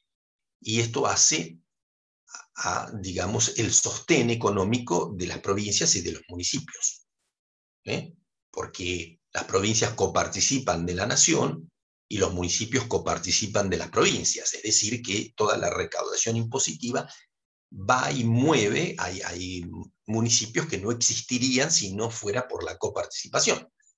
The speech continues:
Es decir, esos porcentajes los determina el gobierno, etcétera, etcétera. Pero acá lo importante es, vuelvo a repetir, fíjense en el organismo afip,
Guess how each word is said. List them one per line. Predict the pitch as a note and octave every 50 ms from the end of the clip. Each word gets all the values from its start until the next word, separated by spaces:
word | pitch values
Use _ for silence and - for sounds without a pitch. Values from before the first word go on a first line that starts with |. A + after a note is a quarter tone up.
| _ _ _ _ _ _ _ _ _ _ _ -
Es | - A#2 A2+ G2+
decir, | F2+ E2+ - - _ _
esos | - - - B2+ -
porcentajes | - B2+ A#2 - - C3+ A2 - A2+ A2+ - D#3 B2
los | A2 F2+ -
determina | G2 F2 - F2 E2+ F2+ F#2+ F#2+ G2+
el | A2+ B2
gobierno, | D3 C#3 A2 F#2+ F#2 F#2 F#2 G2+ A2 G2+
etcétera, | - - - G2+ - - - F#2 F2+
etcétera. | - - - - - - - _ _ _ _ _ _ _ _ _
Pero | - G#2+ B2
acá | B2 - F#3 F#3
lo | G3
importante | G3 E3+ E3 D#3+ D3+ D3 D#3+ E3+ E3 D3+
es, | C3+
vuelvo | B2 A#2 A#2 A#2+ A2+
a | A2+
repetir, | A2 G#2 G#2+ F#2 - - - - - - _ _ _ _ _ _ _ _ _ _ - _
fíjense | - - - - D3+ D3 D3 - D#3 D#3 D#3 - - E3 E3 E3 - - - - - _ _ _ _ _ _ _ _ _ _ _ -
en | G#2 G2+ - E2 D#2+ - - _ _ _ _ _ _ _ _ _ _ _
el | - F#2 F#2+
organismo | F#2 F#2 F#2+ G2 A#2 A#2 A2+ A#2 B2+ D3
afip, | E3 - A#3 A3+ - - -